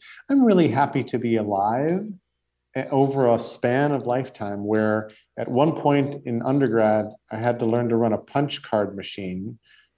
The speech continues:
to punch decks of cards to do some Fortran. I, I rapidly dropped that course and I'm not a computer science major, but I, but I, I know how to operate a punch card for, like, as an amateur,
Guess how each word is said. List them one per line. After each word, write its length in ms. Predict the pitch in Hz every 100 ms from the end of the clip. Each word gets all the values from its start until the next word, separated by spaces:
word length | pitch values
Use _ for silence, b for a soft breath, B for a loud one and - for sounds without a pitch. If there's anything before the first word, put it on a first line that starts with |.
| -
to 320 | 117 107 110 -
punch 420 | 131 127 - 113
decks 320 | 127 143 -
of 140 | 127
cards 420 | - 123 120 113 -
to 120 | 117
do 120 | 117
some 240 | 113 113 110
Fortran. 680 | - 139 139 107 98 104 113
I, 120 | 117 110 -
I 60 | 110
rapidly 440 | 123 123 110 113
dropped 280 | 123 120 -
that 140 | 113
course 300 | - 113 110
and 100 | 110
I'm 80 | 104
not 140 | 110 110
a 60 |
computer 360 | 110 107 113 107
science 340 | 107 104 -
major, 440 | 135 127 101 98 - b b b -
but 100 | 127
I, 80 | 131
but 160 | 131
I, 140 | 123 123 -
I 80 | 120
know 140 | 151
how 120 | 151
to 60 | 147
operate 320 | 139 127 131
a 80 | 117 - -
punch 280 | 143 143 -
card 380 | 113 104 104 107
for, 480 | - 113 107 110 -
like, 300 | 107 104 _ -
as 160 | - 110
an 80 | 113
amateur, 440 | 127 117 107 110